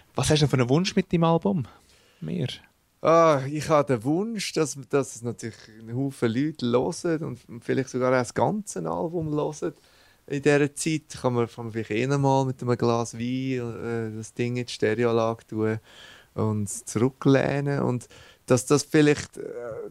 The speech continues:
Speaker 2: vielleicht dazu führt, dass man dann wirklich viel Konzerte kann spielen und, und, und was ich das Schönste finde, ist, ist, dass, dass, äh, sagen wir zum Beispiel, wir schaffen das, dass wir das können spielen und alle singen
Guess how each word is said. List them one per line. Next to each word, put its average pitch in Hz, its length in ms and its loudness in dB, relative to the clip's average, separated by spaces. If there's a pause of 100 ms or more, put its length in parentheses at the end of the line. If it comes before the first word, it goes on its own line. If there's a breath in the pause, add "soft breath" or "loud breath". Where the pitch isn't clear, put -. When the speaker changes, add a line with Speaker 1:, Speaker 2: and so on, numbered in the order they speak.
(640)
Speaker 2:
vielleicht 127 380 2
dazu 131 220 6
führt, 175 440 4
dass 156 100 -2
man 156 140 4
dann 139 220 2
wirklich 156 300 -4
viel 147 400 0
Konzerte 139 480 0
kann 135 100 -4
spielen 131 220 -4
und, 120 200 -2
und, 120 220 -4 (560 soft breath)
und 110 140 -2
was 123 160 4
ich 156 100 4
das - 100 -4
Schönste 139 440 4
finde, 110 360 -2
ist, 98 140 -8
ist, - 340 -8
dass, 104 260 -6
dass, - 460 -12
äh, 92 220 -8
sagen 90 400 -16
wir 90 100 -10
zum - 140 -20
Beispiel, 98 220 -12 (340 loud breath)
wir 117 180 -4
schaffen 120 480 -2
das, 107 240 4
dass - 140 -10
wir 113 100 -2
das 104 160 -2
können 110 160 -4
spielen 120 320 -4
und 113 180 -6
alle 117 320 0
singen 120 400 -6